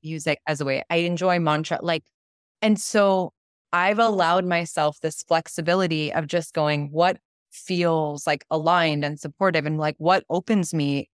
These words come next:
into that devotion, even though it's not the masculine annihilation practice where I'm still, like, I'm like, "My feminine, like, my integrated feminine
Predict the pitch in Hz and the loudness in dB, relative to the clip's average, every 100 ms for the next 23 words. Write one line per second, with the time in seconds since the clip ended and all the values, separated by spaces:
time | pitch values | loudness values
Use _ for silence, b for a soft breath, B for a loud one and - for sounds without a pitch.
0 | - 180 185 180 160 123 151 165 214 - | -4 -2 -2 -2 -2 -2 0 0 0 0
1 | 147 143 - 202 196 180 175 170 151 - | 0 -2 -4 -2 0 2 4 4 2 -2
2 | 156 151 151 147 _ _ - 185 202 196 | -2 0 0 -2 _ _ 0 2 2 0
3 | - 214 190 185 180 175 180 180 190 180 | -2 0 2 2 2 2 2 2 2 0
4 | 180 - 196 180 175 185 160 - 175 - | -2 -2 -4 -4 -4 -4 -4 -4 -6 -2
5 | 170 160 170 - 247 226 202 - _ - | -2 -2 -4 -4 2 2 2 -2 _ -6
6 | 180 - 247 254 165 _ _ _ - 160 | -4 -2 0 2 0 _ _ _ -8 -2
7 | 185 277 277 - 127 165 220 262 277 269 | 0 0 0 -2 0 0 0 0 0 0
8 | 208 190 165 170 - 196 196 220 214 202 | -2 -2 0 -2 -2 -4 -2 0 0 -2
9 | 196 135 165 196 202 | -2 -2 -2 -2 -4